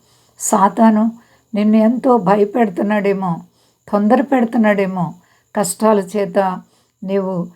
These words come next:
ఇబ్బందులకు గురైపోయి ఉన్నావేమో. ఒకవేళ నీవు అలా ఉంటే ఒక్కసారి నీ ఆత్మీయ జీవితంలో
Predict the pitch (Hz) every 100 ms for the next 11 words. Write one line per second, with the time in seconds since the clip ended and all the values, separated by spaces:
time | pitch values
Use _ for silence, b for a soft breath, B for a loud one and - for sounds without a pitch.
0 | b - 196 180 233 226 226 190 208 202
1 | 196 196 185 185 185 180 180 175 160 180
2 | _ _ _ _ 185 175 175 180 175 180
3 | 175 B _ 196 190 185 190 190 180 202
4 | 180 - 233 - 226 214 220 233 - B
5 | B B - 202 214 220 214 233 - 247
6 | 233 175 220 226 233 233 226 214 214